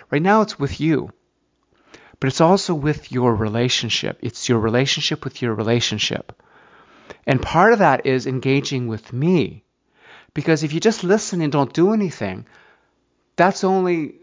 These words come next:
that's not full cycle. You want it to come in and generate outwards again. You want to take it in and act on it and integrate it. So part of integrating it, the most important part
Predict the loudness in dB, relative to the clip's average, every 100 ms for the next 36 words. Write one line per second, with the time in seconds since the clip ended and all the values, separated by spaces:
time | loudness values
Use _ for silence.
0 | -6 -4 -2 -4 -2 -4 -4 -2 -2 -2
1 | -6 -6 0 0 0 -2 -10 _ _ -6
2 | -2 0 0 0 -4 -14 -20 _ _ -2
3 | -2 -4 0 4 6 6 4 4 4 4
4 | 2 -2 -4 -2 -2 -4 -12 -20 -6 -2
5 | -2 0 -2 0 0 2 0 -2 -10 -20
6 | -12 -12 -12 _ -4 -2 -2 -4 -6 -4
7 | -4 -6 -8 -8 2 4 4 2 0 -2
8 | -6 -10 0 4 4 0 -14 -4 0 2
9 | 2 0 0 2 2 0 -2 -6 -10 -2
10 | -2 -2 -4 -4 -4 -2 0 0 -4